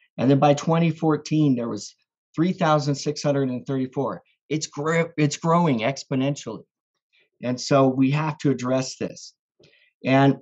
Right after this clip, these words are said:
the problem with the current model is it uses a hub and spoke model. And it's kinda like the tire of a bike or the wheel of a bike.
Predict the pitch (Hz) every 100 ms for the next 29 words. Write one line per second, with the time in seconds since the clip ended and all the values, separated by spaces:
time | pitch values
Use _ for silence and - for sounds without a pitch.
0 | _ 143 139 170 185 262 226 180 - 147
1 | - 156 156 131 131 151 147 113 123 120
2 | 123 104 156 175 165 139 123 143 143 143
3 | 127 - 131 131 131 117 - - _ _
4 | _ _ _ _ _ _ - 131 131 131
5 | - 131 135 - 165 165 151 151 143 -
6 | 143 143 139 120 107 127 117 - - 123
7 | 117 98 - 120 135 156 156 127 113 120
8 | 107